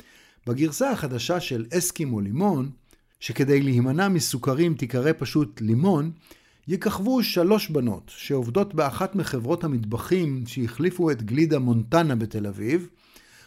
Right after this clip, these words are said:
ומנסות להתחיל עם בנות אחרות. הגרסה החדשה של מציצים תתחבר לקדמה הטכנולוגית,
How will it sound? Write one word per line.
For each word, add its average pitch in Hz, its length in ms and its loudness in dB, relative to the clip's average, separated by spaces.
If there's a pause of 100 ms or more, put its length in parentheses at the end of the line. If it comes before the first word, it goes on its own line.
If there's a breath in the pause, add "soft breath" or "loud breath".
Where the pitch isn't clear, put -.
(120 soft breath)
ומנסות 165 540 2
להתחיל 214 580 4
עם 135 200 2
בנות 123 280 2
אחרות. 101 500 -8 (680 loud breath)
הגרסה 123 420 2
החדשה 185 380 2
של 185 160 4
מציצים 123 640 2
תתחבר 135 500 2
לקדמה 135 500 0
הטכנולוגית, 143 800 -2